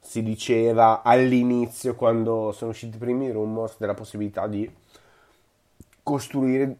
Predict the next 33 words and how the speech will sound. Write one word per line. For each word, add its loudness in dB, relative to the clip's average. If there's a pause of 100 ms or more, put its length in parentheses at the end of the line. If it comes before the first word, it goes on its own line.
chiamiamoli 4
dei 4
modellini 2
tre -2
D -14 (400)
delle 0
persone, -4
cioè -4
io 2
girando 2
con, -4
con -8
questa -8
doppia -6
fotocamera -4
intorno -6
alle -4
persone -8
potrei -6 (760)
costruire 0
il -2
modellino 2
tre -2
D -2
e 0
poi -4
muoverlo -2
nello -4
spazio -12
e -8
vedere -6
questa -14
persona. -20